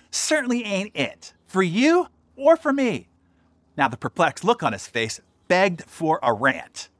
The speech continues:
So <laughs> I gave him one. I said, "I absolutely disagree with this idea that you keep promoting that you've ever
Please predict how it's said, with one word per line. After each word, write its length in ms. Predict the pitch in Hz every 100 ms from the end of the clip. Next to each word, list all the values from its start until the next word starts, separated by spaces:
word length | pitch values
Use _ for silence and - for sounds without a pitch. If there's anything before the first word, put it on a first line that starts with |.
| _
So 680 | _ - - - 190 240 - - -
<laughs> 160 | 220
I 120 | 185
gave 300 | 190 190 170
him 160 | - 101
one. 260 | 92 - - _ _ -
I 80 | 202
said, 260 | - 208 - - - -
"I 180 | 226 -
absolutely 640 | 233 277 - 269 247 226 175
disagree 680 | 202 - 180 170 151 120 113 -
with 140 | 135
this 180 | 170 165
idea 420 | 151 127 127 117
that 160 | 117 -
you 100 | 135
keep 280 | 123 - 220
promoting 420 | - 156 131 123
that 180 | 110 123
you've 280 | 123 120 107
ever 420 | 170 180 156 151